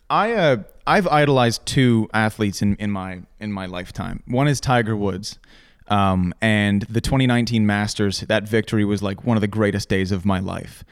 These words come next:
And because it was, there had been so much controversy, there had been so much,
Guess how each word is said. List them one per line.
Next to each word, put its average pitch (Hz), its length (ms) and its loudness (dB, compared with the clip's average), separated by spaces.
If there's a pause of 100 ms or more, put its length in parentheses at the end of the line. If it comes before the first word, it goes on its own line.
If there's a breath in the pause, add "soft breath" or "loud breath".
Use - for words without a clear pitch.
(400 soft breath)
And 98 400 2
because 120 360 2
it 127 40 2
was, 117 320 2 (520)
there 131 160 2
had 131 120 2
been 120 160 2
so 147 960 2
much 117 680 0 (960)
controversy, 147 920 2
there 135 140 0
had 110 160 0
been 101 160 0
so 131 640 2
much, 113 600 0